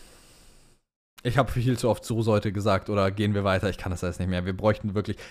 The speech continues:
Perke, wenn wir anfangen, diesen Podcast in einen Videopodcast umzuwandeln, ich häng mir hier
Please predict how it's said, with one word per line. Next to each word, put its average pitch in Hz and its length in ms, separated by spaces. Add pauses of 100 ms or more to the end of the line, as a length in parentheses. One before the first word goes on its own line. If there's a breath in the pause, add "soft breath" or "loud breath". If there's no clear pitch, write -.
(200 loud breath)
Perke, 143 340
wenn 156 320
wir 156 180
anfangen, 120 320
diesen 113 280
Podcast 117 680
in 120 100
einen 113 140
Videopodcast 113 580
umzuwandeln, 92 480
ich - 220
häng 175 260
mir 156 160
hier 139 380